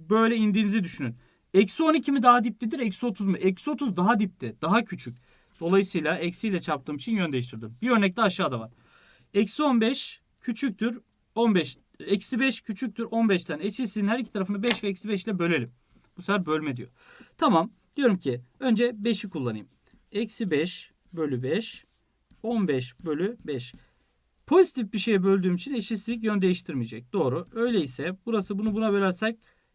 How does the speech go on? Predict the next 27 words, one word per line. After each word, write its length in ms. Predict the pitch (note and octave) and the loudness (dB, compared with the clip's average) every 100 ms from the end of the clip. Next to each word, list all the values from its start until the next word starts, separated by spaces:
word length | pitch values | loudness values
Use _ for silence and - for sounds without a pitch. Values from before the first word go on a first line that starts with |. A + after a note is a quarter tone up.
| _ | _
eksi 380 | F#3 F#3 - F#3 | -2 -2 -2 -4
bir 100 | F#3+ | 0
yapar. 360 | F#3 B2 D3+ F#3+ G#3 | 0 0 -4 -6 -6
Bunu 180 | G#3+ | -4
buna 180 | G#3 A3 | -2 -2
bölersek 420 | G#3 F#3+ F3+ D3+ - - | 0 0 -2 -8 -10 -12
üç 220 | G#3 - | -8 -6
yapar. 300 | C3+ F3 A3+ _ _ _ - | -4 -2 -4 _ _ _ 0
Yön 220 | A#3 A3+ | 2 4
değiştirmeyecek. 560 | A3+ - G3+ D3 C3 C3 | 2 0 -2 -2 -4 -4
Üç 220 | A#3+ A#3 - | -6 -6 -2
gerçekten 540 | A#3+ F#3+ F#3+ E3 E3 | 0 0 -4 -6 -4
de 120 | F#3+ | -2
büyük 220 | G#3 F#3+ | -2 -2
eşittir 440 | E3 C3 - A3 G#3+ | -6 -8 -10 -8 -4
eksi 360 | F3 F3 G#3 E3 | -6 -4 -6 -6
birden. 460 | D3+ B2+ C3 B2 - _ - | -6 -2 -2 -4 -8 _ -2
Tabii 280 | G#3 G3+ | 0 0
burada 200 | G3+ G#3 | 0 -4
kağıt 360 | - F#3 G#3 - | -2 -2 -2 -4
lazım. 280 | D3 C#3 F#3 | -8 -8 -10
Şuradan 280 | - F3 F3+ | -10 -4 -2
hemen 220 | F3+ F3 | -2 -6
bir 40 | |
tane 220 | F3+ E3 | -8 -10
kağıt 280 | C#3+ F3 F3+ | -8 -8 -8
alıyorum. 360 | C3+ B2 F3 | -6 -4 -4